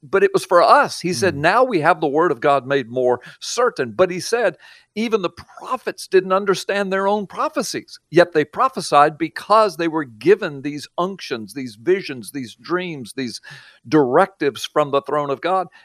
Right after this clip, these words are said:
Speaker 1: And then he goes on to say, even the angels long to look into this.
Speaker 2: Hmm.
Speaker 1: In other words, y-, for example, when get-, when, when, when, um,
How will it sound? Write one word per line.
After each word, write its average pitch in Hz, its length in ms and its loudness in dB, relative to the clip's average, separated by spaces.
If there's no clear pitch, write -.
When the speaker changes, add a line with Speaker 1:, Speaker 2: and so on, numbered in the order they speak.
Speaker 1:
And 160 120 -2
then 226 120 2
he 277 80 -2
goes 190 260 6
on 269 200 4
to 208 120 -6
say, 113 300 -4
even 175 400 -4
the 139 180 -10
angels 147 680 -2
long 120 380 0
to 113 60 -2
look 104 240 -8
into 101 200 -10
this. 90 380 -8
Speaker 2:
Hmm. 98 220 -8
Speaker 1:
In 120 160 -4
other 156 160 2
words, 117 360 -4
y-, 190 80 -12
for 151 140 -2
example, 104 460 -6
when 113 160 -8
get-, 107 440 -6
when, 113 320 -6
when, 110 380 -6
when, 113 340 -6
um, 95 320 -6